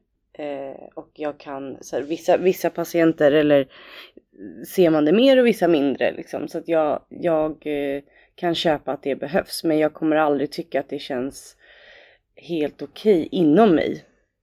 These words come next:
Eller, eh, liksom, det är svårt att förklara kanske, men, mm, ja.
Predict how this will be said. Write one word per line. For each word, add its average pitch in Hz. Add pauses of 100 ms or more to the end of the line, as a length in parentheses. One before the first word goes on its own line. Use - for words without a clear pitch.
Eller, 160
eh, -
liksom, 160
det 170
är -
svårt 185
att 165
förklara 185
kanske, 165
men, 165
mm, 165
ja. -